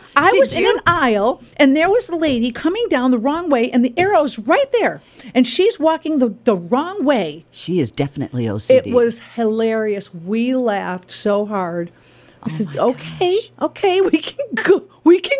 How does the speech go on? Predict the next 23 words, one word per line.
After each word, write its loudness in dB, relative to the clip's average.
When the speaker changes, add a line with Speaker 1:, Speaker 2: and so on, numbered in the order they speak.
Speaker 1:
go." 4
<laughs> -4
Speaker 2:
Wow. -2
Speaker 1:
Why 4
don't 0
people 2
just -6
follow 4
the 0
arrows? 0
Speaker 2:
Oh -4
my -6
Speaker 1:
Oh, -2
Speaker 2:
gosh. -8
Speaker 1:
gosh. -6
Speaker 2:
Pope 0
Francis -2
used -4
to 0
be 0
a -4
nightclub -4
bouncer. -4